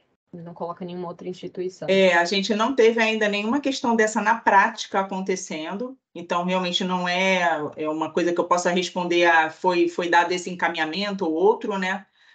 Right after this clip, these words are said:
Speaker 2: Mas o que a gente recomenda é que sejam feitas as adequações, é, que, que derem pra ser feitas, né? A gente sabe que isso é uma realidade que não tem como ser muito diferente disso, não.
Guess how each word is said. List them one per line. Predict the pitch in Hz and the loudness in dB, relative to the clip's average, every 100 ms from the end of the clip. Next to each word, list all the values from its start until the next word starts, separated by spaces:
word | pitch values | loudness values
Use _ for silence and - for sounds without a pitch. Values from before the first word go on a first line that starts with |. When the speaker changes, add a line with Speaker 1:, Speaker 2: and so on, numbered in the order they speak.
| _ | _
Speaker 2:
Mas | 160 165 175 196 | 2 2 2 0
o | 202 | -2
que | 208 | 2
a | 208 | 2
gente | 208 196 233 | 2 -2 -2
recomenda | 220 214 226 180 185 220 226 | -2 0 -2 -2 -4 -2 -4
é | |
que | 226 | -4
sejam | 226 214 214 214 | -2 0 0 -4
feitas | 214 196 196 190 185 180 | 2 2 2 0 0 0
as | 185 196 | 2 2
adequações, | 190 202 220 202 - 202 214 254 285 269 - - - | 2 0 0 -2 -2 -2 -2 -2 -4 -4 -8 -10 -4
é, | 180 170 160 143 147 139 78 80 _ _ _ _ _ _ | -2 0 0 -2 -6 -8 -14 -20 _ _ _ _ _ _
que, | 226 226 | -2 0
que | - | -2
derem | 214 214 214 262 285 | 2 4 4 4 0
pra | 277 240 | -2 -2
ser | 262 262 | -2 -2
feitas, | 226 180 170 165 | -4 -4 -6 -8
né? | 185 190 190 - | -6 -6 -8 -12
A | |
gente | 175 175 | -10 -10
sabe | - 190 190 | 0 0 0
que | 196 196 | -4 -8
isso | 196 202 | -6 -6
é | |
uma | 202 | -6
realidade | 208 220 214 180 185 - | -6 -10 -4 -4 -4 -10
que | |
não | 214 220 | -14 -10
tem | 214 196 | -8 -8
como | 202 208 226 240 _ _ _ _ _ _ - | -8 -8 -8 -10 _ _ _ _ _ _ -2
ser | 202 | 0
muito | 185 185 190 | 2 -2 -6
diferente | 190 208 196 190 190 | -4 -2 -2 -4 -8
disso, | 180 196 196 214 | -6 -6 -4 -8
não. | 143 135 | -8 -10